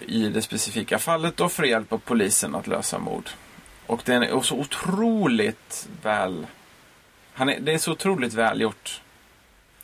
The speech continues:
Och han är en jättebra skådis. Robson Green heter han. Så det är, det är, det är trettioen avsnitt. Det är otroligt bra, alltså.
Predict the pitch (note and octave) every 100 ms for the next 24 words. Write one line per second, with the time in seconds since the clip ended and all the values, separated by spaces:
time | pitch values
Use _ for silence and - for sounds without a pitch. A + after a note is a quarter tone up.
0 | - B2+ D#3+ E3 D3 A#2+ C3 F#3+ - _
1 | E3 C#3+ - D3+ - E3+ E3+ G#2+ - -
2 | - - A#2 A#2+ C3 A#2+ - B2 A#2 A#2+
3 | A#2+ F#2 G2 - - - - - - -
4 | - - - - _ _ _ _ _ _
5 | _ - - A#2+ - A#2+ C3+ C3+ D3 D#3
6 | D#3+ D3+ D3+ C3 D3 C3+ A2+ - - A2+
7 | - - - - A#2 - - D3+ D3 A2
8 | - - - - -